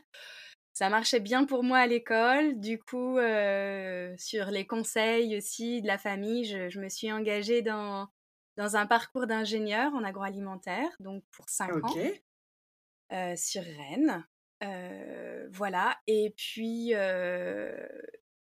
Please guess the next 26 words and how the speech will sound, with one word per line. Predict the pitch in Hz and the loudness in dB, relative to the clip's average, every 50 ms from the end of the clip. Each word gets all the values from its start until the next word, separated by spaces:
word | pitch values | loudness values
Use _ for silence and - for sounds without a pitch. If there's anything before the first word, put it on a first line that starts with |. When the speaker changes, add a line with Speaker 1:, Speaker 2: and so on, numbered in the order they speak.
| _ _ - | _ _ -6
Speaker 1:
je | 202 185 202 214 | -4 0 2 4
ne | 214 214 220 214 | 4 4 4 4
regrette, | 214 202 226 226 220 - 220 233 233 - | 4 6 6 4 4 6 4 4 4 4
même | - 233 233 240 | 4 2 2 2
si | - - 262 240 | 2 2 2 4
aujourd'hui | 233 220 233 226 226 277 | 4 4 2 2 2 2
je | 262 262 | 4 2
n'exerce | 240 208 202 202 202 196 - 226 | 2 2 0 0 0 0 -2 -2
pas | 208 - 294 | 0 2 4
en | 285 269 | 4 4
tant | 269 240 233 233 | 2 0 -2 -2
qu'ingénieur | - - 226 208 - - 220 233 226 214 226 233 226 208 208 220 214 | 0 2 2 2 2 2 0 0 2 2 0 0 0 0 0 -2 -2
en | 220 220 | -4 -6
agroalimentaire, | 214 202 208 220 220 220 220 208 190 185 185 - 220 226 247 254 254 247 | -6 -4 -4 -2 -2 -2 -2 -4 -4 -6 -6 -2 -2 0 0 0 -2 -4
j'ai, | 226 190 202 208 190 180 185 185 - - - | -4 -4 -2 -2 -2 -2 -2 -4 -6 -8 -6
j'ai | 180 - 190 208 - - | -4 -2 -2 -2 2 4
adoré | 233 247 226 247 240 233 254 262 262 | 4 6 6 6 6 6 6 4 2
ces | - 226 | 2 -2
cinq | 220 - 226 220 - 214 | -2 -2 -4 -4 -4 -4
années-là, | 202 202 190 185 180 185 202 254 320 - _ _ _ _ _ _ _ _ _ _ _ - | -4 -4 -2 0 2 2 4 2 0 -4 _ _ _ _ _ _ _ _ _ _ _ -4
euh, | 196 190 185 175 180 - - - - - | -2 0 0 0 0 0 -2 -4 0 4
aussi | 226 220 - - 233 | 4 4 4 2 0
bien | 208 220 240 247 247 | 0 2 2 2 0
pour | - - 208 196 | 0 -2 -2 0
les | 190 190 | 0 -2
rencontres | 190 190 202 202 208 - - 277 277 285 294 277 - - | -2 -2 -2 -4 -4 0 2 2 4 4 2 0 -2 -6